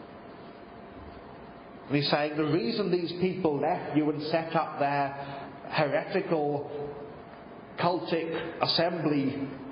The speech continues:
down the street somewhere is because they were never Christians to begin with. They went out from us because they were not of us. They left us and embraced the falsehood and embraced the teaching of the antichrists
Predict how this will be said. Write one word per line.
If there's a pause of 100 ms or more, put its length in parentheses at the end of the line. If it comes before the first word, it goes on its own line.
down
the
street
somewhere
is
because
they
were
never
Christians
to
begin
with. (720)
They
went
out
from
us
because
they
were
not
of
us.
They
left
us (160)
and
embraced
the (100)
falsehood
and
embraced (220)
the
teaching
of
the
antichrists